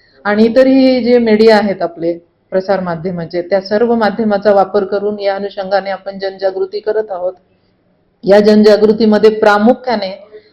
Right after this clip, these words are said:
मला हे सांगायचे की, अ, जनतेनं अजिबात भिवू नये. अ, पॅनिक सिच्युएशन काहीही आपल्याकडे नाही आहे, फक्त सावध राहा आणि काळजी घ्या,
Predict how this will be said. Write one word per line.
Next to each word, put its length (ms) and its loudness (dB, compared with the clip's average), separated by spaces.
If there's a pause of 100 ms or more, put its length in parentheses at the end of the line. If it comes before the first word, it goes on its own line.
(140)
मला 200 2
हे 160 4
सांगायचे 500 2
की, 600 -6
अ, 260 -10
जनतेनं 420 0
अजिबात 440 0 (400)
भिवू 240 4
नये. 340 -4 (1080)
अ, 280 -2
पॅनिक 400 2
सिच्युएशन 540 0
काहीही 440 4
आपल्याकडे 500 4
नाही 340 2
आहे, 360 -4
फक्त 220 -2
सावध 480 2
राहा 260 2
आणि 280 -4
काळजी 400 2
घ्या, 420 -6